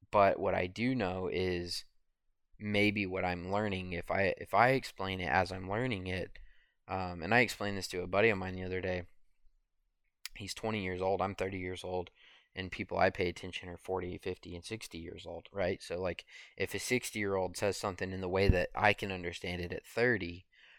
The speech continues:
the twenty-year-old might not be able to relate to the sixty-year-old, but he can relate to me. So now it's my job to help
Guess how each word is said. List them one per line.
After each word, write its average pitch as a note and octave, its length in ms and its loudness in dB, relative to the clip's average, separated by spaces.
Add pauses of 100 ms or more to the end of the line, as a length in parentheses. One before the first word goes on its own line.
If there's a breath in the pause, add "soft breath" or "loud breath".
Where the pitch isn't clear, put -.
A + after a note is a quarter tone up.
(420 soft breath)
the G2 100 -6
twenty-year-old G#2+ 640 -2
might F#2 160 -2
not F2 120 -4
be F#2+ 100 -4
able F#2 180 -2
to F2+ 80 -4
relate F#2+ 280 0
to F2+ 100 -4
the - 80 -14
sixty-year-old, F2 640 -2
but - 100 -6
he C3 160 -2
can B2 140 -6
relate F#2+ 380 -2
to F#2 100 -14
me. F2+ 280 -12 (580 soft breath)
So - 160 -10
now F#2+ 160 0
it's - 140 -8
my G2+ 300 6
job F#2+ 360 0
to G2 160 -6
help F#2 340 -2